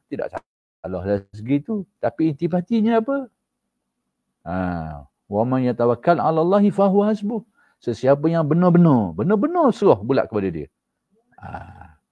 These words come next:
betul-betul bulat hati kepada Allah Ta'ala, fa huwa hasbuh. Dialah yang, Allah lah yang akan memenuhi keperluan dia pula. Dia akan diuruskan oleh Allah. Ha, dan banyak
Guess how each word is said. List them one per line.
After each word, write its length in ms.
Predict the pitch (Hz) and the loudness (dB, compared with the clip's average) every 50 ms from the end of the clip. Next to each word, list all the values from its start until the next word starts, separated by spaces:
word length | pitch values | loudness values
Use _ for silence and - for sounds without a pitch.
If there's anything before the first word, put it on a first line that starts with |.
| _ _ _ | _ _ _
betul-betul 720 | _ - 120 147 170 160 156 - 190 180 156 120 104 95 87 | _ -4 -2 -2 0 0 2 6 8 8 8 8 6 4 0
bulat 240 | 110 120 131 123 - | 0 0 2 0 0
hati 320 | 104 113 110 - 117 104 | -2 -6 -8 -8 -10 -6
kepada 240 | - 107 110 110 113 | -4 -2 -2 0 -2
Allah 120 | 107 110 131 | -2 -2 -4
Ta'ala, 160 | 135 160 185 185 _ _ _ _ _ - | -4 -4 -4 -6 _ _ _ _ _ -4
fa 80 | 98 | -2
huwa 320 | 101 113 113 123 139 147 151 | 0 0 0 0 0 0 -2
hasbuh. 320 | - - 185 240 240 185 156 113 | -2 -4 -8 -8 -8 -8 -8 -2
Dialah 400 | 123 147 160 160 135 120 107 107 | 0 2 2 2 2 0 -2 -2
yang, 180 | 107 107 107 - | -2 -4 -4 -4
Allah 280 | - 127 143 156 143 117 107 | -4 0 0 2 2 2 0
lah 120 | 92 92 98 | -2 -2 -2
yang 160 | 101 104 107 | -4 -4 -6
akan 240 | 110 - 135 135 131 - - - - _ | -6 -6 -6 -8 -8 -10 -16 -20 -20 _
memenuhi 480 | - 120 110 117 117 117 117 131 143 | -6 -4 -2 -2 -2 -2 -2 -2 -2
keperluan 480 | 143 156 156 - 165 175 185 190 196 202 | 0 -2 0 2 2 4 4 4 2 0
dia 160 | 214 240 247 | -2 -4 -4
pula. 240 | 294 294 277 233 - _ 156 | -6 -8 -8 -10 -14 _ -8
Dia 160 | 160 175 - | -6 -6 -4
akan 160 | 156 180 175 | -4 -4 -4
diuruskan 480 | 180 196 190 208 226 220 - - 233 214 | -4 -4 -2 -2 -2 -2 0 2 2 4
oleh 240 | 226 226 247 233 | 4 4 2 2
Allah. 720 | 277 285 285 285 - _ _ _ - 302 294 262 208 147 - _ _ _ _ _ _ _ _ _ _ _ _ _ _ _ _ _ _ _ _ _ _ _ _ _ _ _ _ - | 0 -2 -8 -12 -16 _ _ _ -8 -6 -4 -4 -4 -6 -10 _ _ _ _ _ _ _ _ _ _ _ _ _ _ _ _ _ _ _ _ _ _ _ _ _ _ _ _ -16
Ha, 80 | 85 82 85 90 90 90 87 85 82 80 80 76 78 80 _ _ | -12 -12 -10 -10 -10 -10 -10 -12 -12 -12 -14 -16 -18 -20 _ _
dan 180 | - 98 101 98 | -10 -6 -4 -2
banyak 160 | 95 95 101 | -2 -2 -4